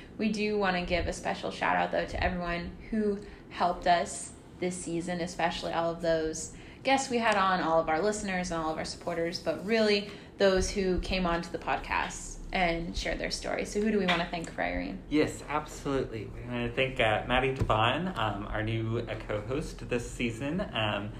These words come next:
Speaker 2: and Jacob Engel and Braden Hogue, Mary, I'm sorry,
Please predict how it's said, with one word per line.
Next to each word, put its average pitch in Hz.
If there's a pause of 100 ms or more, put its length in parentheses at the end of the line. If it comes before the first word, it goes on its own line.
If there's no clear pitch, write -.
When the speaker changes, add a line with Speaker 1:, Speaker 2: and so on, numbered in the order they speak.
(300)
Speaker 2:
and 104
Jacob 110
Engel 180
and 104
Braden 104
Hogue, 165
Mary, 107 (1040)
I'm 104
sorry, 110